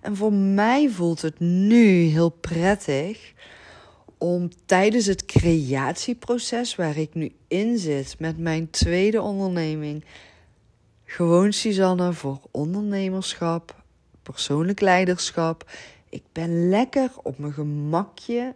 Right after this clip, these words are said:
aan het creëren vanuit inspiratie. En er is van alles aan het ontwikkelen op de achtergrond. En op de voorgrond is het nu alleen nog de podcast. En dat voelt helemaal oké.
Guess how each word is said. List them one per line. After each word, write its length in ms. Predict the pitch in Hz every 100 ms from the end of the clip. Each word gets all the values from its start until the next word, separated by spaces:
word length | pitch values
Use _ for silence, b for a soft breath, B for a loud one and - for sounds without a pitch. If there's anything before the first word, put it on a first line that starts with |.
| -
aan 180 | 175
het 220 | 196 214 -
creëren 800 | - 208 190 170 170 180 196 190
vanuit 480 | 139 139 147 185
inspiratie. 1000 | - 214 220 - 226 175 170 175 - 196 -
En 180 | -
er 120 | - -
is 160 | 147
van 220 | - 165 -
alles 500 | - 190 240 226 202
aan 180 | - 165
het 200 | 160 -
ontwikkelen 840 | 151 165 - 139 151 180 233 185
op 120 | 131
de 80 | -
achtergrond. 760 | - 170 - 220 226 247 277 294 B B B B B
En 160 | B 170
op 120 | 160
de 100 | -
voorgrond 680 | 127 143 160 175 190 196 190
is 200 | - 147
het 120 | 147
nu 320 | 143 156 175 170
alleen 280 | 147 151
nog 160 | 160 170
de 80 | 151
podcast. 800 | - 180 - - 143 - - - _ _ _ _ _ _ _ _ _ _ _ _ _ _ _ _ _ _ _ _ _ _ _ _ _ _ _ _ -
En 140 | - 175
dat 140 | 165
voelt 260 | 143 156 -
helemaal 800 | - - 147 139 131 139 160 170
oké. 560 | 196 190 220 202 165